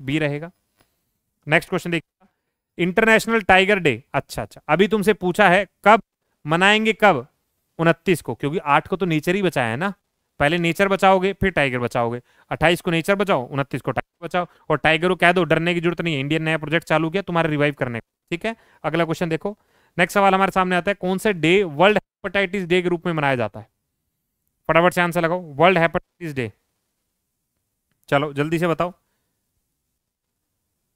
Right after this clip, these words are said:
देखो सर, नेचर बचाया, कब बचाया था? अट्ठाईस को।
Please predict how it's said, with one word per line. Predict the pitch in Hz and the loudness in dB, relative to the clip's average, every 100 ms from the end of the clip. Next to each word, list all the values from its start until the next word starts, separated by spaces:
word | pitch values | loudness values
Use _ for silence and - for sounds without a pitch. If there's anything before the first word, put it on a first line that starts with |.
| _ _ | _ _
देखो | 156 120 113 | -8 -8 -8
सर, | 113 - _ _ _ _ _ _ _ _ _ _ _ _ _ _ _ _ - | -18 -20 _ _ _ _ _ _ _ _ _ _ _ _ _ _ _ _ -10
नेचर | 123 131 170 151 | -4 -2 -2 -4
बचाया, | 147 151 - _ _ _ _ _ _ _ _ | -2 -2 -4 _ _ _ _ _ _ _ _
कब | - | -4
बचाया | 147 156 156 151 | -2 0 -2 -2
था? | 180 - _ _ _ - | -8 -14 _ _ _ -10
अट्ठाईस | 120 120 101 | -8 -8 -12
को। | _ | _